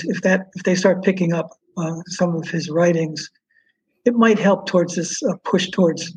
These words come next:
re-democratizing this country. Um,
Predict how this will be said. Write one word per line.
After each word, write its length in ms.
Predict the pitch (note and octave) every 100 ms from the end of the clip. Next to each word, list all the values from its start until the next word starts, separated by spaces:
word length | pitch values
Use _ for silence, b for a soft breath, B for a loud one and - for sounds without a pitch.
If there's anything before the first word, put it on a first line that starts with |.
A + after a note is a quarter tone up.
| G3
re-democratizing 1300 | D#3+ E3+ F#3+ F3 D#3 D#3 E3 E3+ D#3+ D#3+ D#3 D#3+ - _ _ _ -
this 120 | D#3
country. 440 | - F3+ E3+ D#3+ D#3 _ _ -
Um, 380 | E3 D#3 D#3+